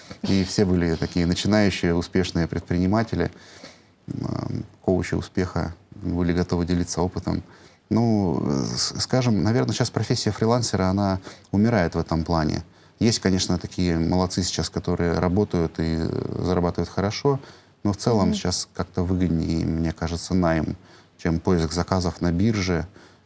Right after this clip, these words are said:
Speaker 1: э, или вот, ну,
Speaker 2: Большая конкуренция, опять
Speaker 1: да,
Speaker 2: же.
Speaker 1: б-, большая конкуренция, и рынок сжимается, работы в целом становится меньше. Ну, посудите сами, мы ограничены внутренним рынком.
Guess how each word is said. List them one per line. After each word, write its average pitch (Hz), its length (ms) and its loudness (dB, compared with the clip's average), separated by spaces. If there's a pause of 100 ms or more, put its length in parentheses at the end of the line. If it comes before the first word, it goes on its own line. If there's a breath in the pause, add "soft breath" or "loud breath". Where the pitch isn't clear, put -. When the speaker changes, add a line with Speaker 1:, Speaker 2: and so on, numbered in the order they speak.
(100)
Speaker 1:
э, - 140 -4
или - 320 -2
вот, 87 180 -2 (140)
ну, 95 280 0 (380)
Speaker 2:
Большая 190 440 2
конкуренция, 220 640 0
опять 98 120 0
Speaker 1:
да, 123 160 6
Speaker 2:
же. 92 100 0
Speaker 1:
б-, 95 180 0
большая 117 380 2
конкуренция, 131 520 2
и 113 240 2
рынок 110 340 4
сжимается, 90 640 2
работы 101 340 2
в - 60 -4
целом 85 260 2
становится 95 500 0
меньше. 95 340 2
Ну, 92 140 0
посудите 123 480 -2
сами, 87 320 0
мы 82 180 2
ограничены 92 580 2
внутренним 110 500 2
рынком. 85 380 0